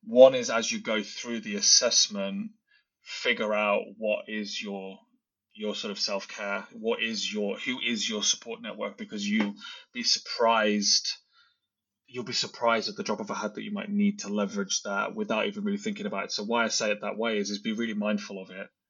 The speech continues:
uh, in advance, because if you do hit a bump, hopefully you don't, but if you do, at least you know how to take care of yourself in that moment. That's the first thing that I would say. Secondly,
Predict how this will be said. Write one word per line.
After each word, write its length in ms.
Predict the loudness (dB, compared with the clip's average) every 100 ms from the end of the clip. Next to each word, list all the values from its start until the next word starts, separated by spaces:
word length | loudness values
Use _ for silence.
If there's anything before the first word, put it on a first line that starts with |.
| _ -4
uh, 40 | 0
in 120 | 0
advance, 460 | 0 -2 -4 -2 -4
because 280 | -4 -8 -6
if 120 | -6
you 80 | -4
do 140 | -4
hit 160 | -2 -4
a 60 |
bump, 280 | -2 -4 -4
hopefully 360 | -6 -8 -6 -6
you 60 | -4
don't, 240 | -6 -10 -16 -20 -16 -6
but 80 | -6
if 160 | -4
you 80 | -4
do, 260 | -2 0 0
at 60 |
least 380 | -2 0 0 0
you 140 | 0 2
know 440 | 4 4 2 -2 _ _ _ -2
how 180 | 0
to 120 | 0 -2
take 180 | -4 -2
care 200 | 0 0
of 100 | 0
yourself 380 | -4 -2 -4 -8
in 80 |
that 140 | -8 -6
moment. 260 | -6 -6
That's 180 | -8 -8
the 80 | -10
first 300 | -6 -6 -6
thing 160 | -10 -8
that 100 | -8
I 60 |
would 120 | -6 -4
say. 340 | -2 -4 -4 -12 -16 -16 -18 -8
Secondly, 920 | 0 0 0 -8 -2 0 0 -2 -8